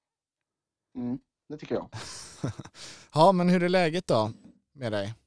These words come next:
Speaker 1: Det är bra. Det är soligt och varmt.
Speaker 2: Ja, härligt.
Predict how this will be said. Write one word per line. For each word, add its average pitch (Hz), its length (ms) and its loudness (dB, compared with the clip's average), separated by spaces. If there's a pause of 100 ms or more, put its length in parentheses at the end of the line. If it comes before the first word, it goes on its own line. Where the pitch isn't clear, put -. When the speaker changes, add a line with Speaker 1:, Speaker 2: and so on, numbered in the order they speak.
(220)
Speaker 1:
Det 160 220 4
är 170 40 4
bra. 170 380 4
Det 151 100 6
är 175 60 4
soligt 208 500 4
och 185 60 2
varmt. 156 400 -2 (300)
Speaker 2:
Ja, 165 240 -8 (120)
härligt. 131 600 -10